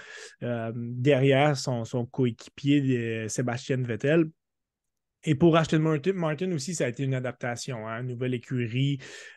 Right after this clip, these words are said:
Euh, on, là, cette année, on va changer de directeur de course. Mais est-ce que, est-ce que tu,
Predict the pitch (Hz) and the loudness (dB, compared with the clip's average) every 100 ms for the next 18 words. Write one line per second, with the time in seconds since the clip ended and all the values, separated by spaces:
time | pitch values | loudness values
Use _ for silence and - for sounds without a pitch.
0 | - 120 113 117 120 113 117 120 113 101 | -6 -4 -4 -6 -6 -8 -10 -12 -14 -16
1 | 123 135 147 135 131 123 135 131 123 - | -14 -6 -4 -4 -2 -2 0 0 -2 -2
2 | 131 127 135 123 127 113 123 120 107 135 | -2 0 0 0 0 0 -4 -4 -2 2
3 | 170 - - - - - _ 127 131 135 | 2 0 -10 -16 -16 -18 _ -2 0 -2
4 | 139 135 - - 165 185 180 139 135 - | -4 -4 -4 4 8 8 6 0 -8 -12
5 | _ _ - - 143 131 143 - | _ _ -20 -12 -10 -4 -4 -4